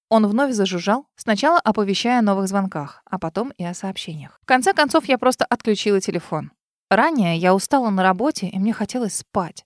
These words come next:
Тем более Винченцо уж никак не мог стоять около моего подъезда. Примерно две недели назад мы с сестрой и мамой переехали в другой район, и пока что я даже близким друзьям не говорила свой новый адрес. Медичи не мог его узнать. Максимум, если он куда-то приехал, так это к дому,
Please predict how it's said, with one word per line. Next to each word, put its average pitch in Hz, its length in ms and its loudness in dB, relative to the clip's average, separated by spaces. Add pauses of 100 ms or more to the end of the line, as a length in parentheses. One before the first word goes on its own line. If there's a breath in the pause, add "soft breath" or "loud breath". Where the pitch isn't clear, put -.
(120)
Тем 285 180 0
более 285 260 6
Винченцо 277 560 -2
уж 190 160 -2
никак 240 320 -2
не 196 80 0
мог 175 180 -2
стоять 196 380 0
около 175 240 -2
моего 175 240 0
подъезда. 175 540 -4 (160 loud breath)
Примерно 277 480 0
две 254 160 0
недели 254 320 2
назад 247 440 2
мы 202 180 0
с 190 40 -4
сестрой 254 360 0
и 220 120 -2
мамой 240 320 2
переехали 220 540 0
в - 20 -6
другой 214 280 2
район, 196 420 -2 (100)
и 214 60 -8
пока 214 240 -2
что 214 160 -6
я 185 100 0
даже 196 240 0
близким 220 460 -2
друзьям 233 420 0
не 165 100 -4
говорила 170 440 0
свой 180 260 0
новый 180 260 0
адрес. - 460 -8 (220 soft breath)
Медичи 320 340 -2
не 269 160 -2
мог 277 200 0
его 180 180 -2
узнать. 190 420 -6 (140)
Максимум, 247 500 0
если 190 300 0
он 202 180 0
куда-то 220 320 0
приехал, 226 580 -2
так 208 160 -4
это 233 140 -2
к 196 100 -18
дому, 226 440 0